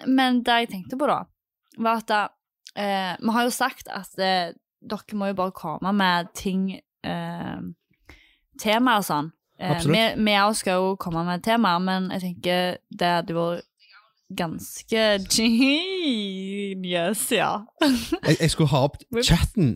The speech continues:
Speaker 2: på, på her, sånn at jeg, jeg klarer, jeg ser ikke herfra. Jeg, jeg
Speaker 1: Nei.
Speaker 2: begynner å bli gammel, tror jeg.
Speaker 1: Ja.
Speaker 2: Jeg, jeg klarer ikke å, nå, nå får vi besøk også.
Speaker 1: Men ja, det jeg skulle si, det, jeg må si det,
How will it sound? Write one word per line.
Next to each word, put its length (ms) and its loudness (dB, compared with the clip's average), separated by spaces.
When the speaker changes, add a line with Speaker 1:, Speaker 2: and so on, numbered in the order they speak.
Speaker 2:
på, 140 2
på 180 2
her, 180 6
sånn 160 2
at 80 2
jeg, 220 2
jeg 160 6
klarer, 220 2
jeg 160 4
ser 180 4
ikke 180 2
herfra. 320 2
Jeg, 160 0
jeg 60 -6
Speaker 1:
Nei. 100 4
Speaker 2:
begynner 220 4
å 40 4
bli 60 6
gammel, 380 2
tror 160 2
jeg. 100 -2
Speaker 1:
Ja. 120 -20
Speaker 2:
Jeg, 160 -2
jeg 180 4
klarer 260 2
ikke 160 4
å, 140 4
nå, 180 4
nå 140 4
får 160 4
vi 60 4
besøk 360 4
også. 540 -8
Speaker 1:
Men 240 -2
ja, 160 4
det 100 4
jeg 120 2
skulle 160 -4
si, 260 2
det, 120 6
jeg 320 0
må 120 0
si 200 0
det, 80 0